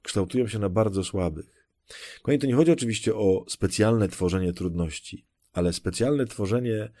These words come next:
rzeczywistości, gdzie nie ma trudności, nie przygotowuje ludzi do życia, po prostu. Więc nie chodzi oczywiście, broń Boże, o to, żeby teraz, bo ja wiem, że takich może być rodziców dużo i to jest bardzo złe, nie? "Będę cię teraz ćwiczył i będę cię doświadczał, żebyś był kiedyś lepszy", nie?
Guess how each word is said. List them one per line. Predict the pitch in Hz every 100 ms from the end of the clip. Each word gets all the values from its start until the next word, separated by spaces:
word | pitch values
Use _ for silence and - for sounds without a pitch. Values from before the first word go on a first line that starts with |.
| - - _
rzeczywistości, | 98 90 90 87 107 104 107
gdzie | 87 98
nie | 101 160
ma | 139
trudności, | 95 95 80 80 76 - 90 92 - _
nie | 104 117
przygotowuje | - 123 113 107 110 113
ludzi | 123 107 110
do | 117
życia, | 123 120 76
po | 104
prostu. | - 87 - - _ _ - - - - -
Więc | 98
nie | 104
chodzi | 156 196
oczywiście, | 147 120
broń | 104 101
Boże, | 104
o | 113
to, | 117
żeby | 98 92
teraz, | 107 101
bo | 98 90
ja | 95
wiem, | 110 98
że | 85
takich | 85 80
może | 82 87 90
być | 87
rodziców | 85 85 90
dużo | 101 98
i |
to | 78
jest | 78
bardzo | 85 85
złe, | 90 104 78
nie? | 82 113 - - - _
"Będę | - 82 104 101 101
cię | 98 95
teraz | 95 95 -
ćwiczył | - 110 107
i | 98
będę | 95 95 95
cię | 98
doświadczał, | 90 - 98 95 98 87
żebyś | 85 82 76 -
był | 76 80 80
kiedyś | 78 73 -
lepszy", | 80 - - -
nie? | 90 113